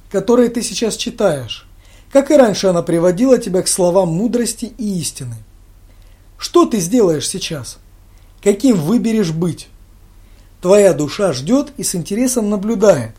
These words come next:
как было уже много раз до этого. Я правильно тебя понял, что мой успех в жизни, я все еще пытаюсь говорить о своей карьере,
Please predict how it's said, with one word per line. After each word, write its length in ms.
как 200
было 240
уже 220
много 340
раз 200
до 100
этого. 440
Я 120
правильно 360
тебя 260
понял, 400
что 180
мой 180
успех 320
в 140
жизни, 460
я 100
все 140
еще 160
пытаюсь 360
говорить 340
о 40
своей 240
карьере, 480